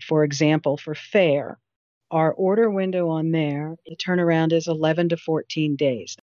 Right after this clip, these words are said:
That's the soonest you're gonna get product is eleven days. We probably do most of them in ten, but you have to allow for shipping and that sort of thing.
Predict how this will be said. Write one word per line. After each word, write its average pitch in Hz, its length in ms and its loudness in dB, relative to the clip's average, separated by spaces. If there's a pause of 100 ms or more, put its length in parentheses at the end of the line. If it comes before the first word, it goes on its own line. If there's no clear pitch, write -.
(160)
That's 151 220 -2
the 165 100 -2
soonest 156 560 -2
you're 160 80 -4
gonna 147 160 -2
get 143 180 -4
product 127 420 -8
is 127 280 -12
eleven 131 420 -4
days. - 420 -10 (460)
We 233 120 -4
probably 156 320 0
do 131 180 -6
most 143 260 -4
of - 60 -20
them 139 140 -2
in 135 100 0
ten, 135 420 -2
but 139 240 -6
you 196 60 2
have 175 80 2
to 202 100 4
allow 143 200 2
for 170 100 -10
shipping 139 480 -4
and 147 140 -6
that 131 160 -10
sort 135 200 -10
of 123 80 -14
thing. 131 260 -10